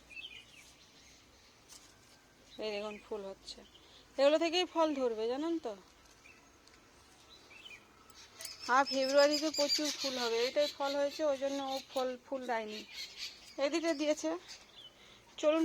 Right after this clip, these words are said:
বাড়ি যাই, অনেক হলো ছাদ বাগান দেখানো। সবাই ভালো থাকুন। সূর্য পুরো অস্ত যাচ্ছে প্রায়, ঢলে গেছে সূর্য পশ্চিম আকাশে,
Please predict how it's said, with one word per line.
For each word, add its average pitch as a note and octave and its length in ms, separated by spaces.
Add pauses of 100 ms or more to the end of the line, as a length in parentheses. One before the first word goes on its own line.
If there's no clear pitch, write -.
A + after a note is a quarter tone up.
(120)
বাড়ি C#4 180 (100)
যাই, D#4+ 140 (120)
অনেক C#4 160 (100)
হলো C#4+ 200 (200)
ছাদ C4 260
বাগান C4 260 (120)
দেখানো। B3+ 340 (880)
সবাই C4+ 260 (120)
ভালো B3 240
থাকুন। C#4+ 280 (140)
সূর্য A#3+ 280 (160)
পুরো C#4 160 (140)
অস্ত - 200 (140)
যাচ্ছে B3+ 320 (120)
প্রায়, A3+ 360 (2250)
ঢলে C4 300
গেছে C#4+ 180 (120)
সূর্য C4+ 220 (180)
পশ্চিম B3 300 (100)
আকাশে, A#3 360